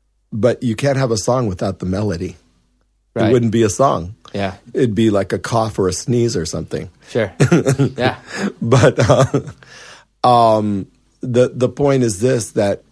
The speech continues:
Speaker 1: in our very highly competitive sonic world,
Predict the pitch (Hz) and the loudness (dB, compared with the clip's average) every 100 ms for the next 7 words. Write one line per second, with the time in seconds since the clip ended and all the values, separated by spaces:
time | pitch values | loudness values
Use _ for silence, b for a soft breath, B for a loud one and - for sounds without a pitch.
0 | _ _ 123 123 127 127 - _ _ _ | _ _ -2 0 0 -4 -12 _ _ _
1 | _ _ - 113 107 113 117 113 117 117 | _ _ -2 0 0 2 0 0 -2 0
2 | 117 - 104 - 117 110 107 98 - _ | -2 -4 -6 -2 0 2 0 -4 -6 _
3 | - - 120 113 107 - 113 120 98 87 | -12 -2 0 0 -4 -2 0 2 0 -4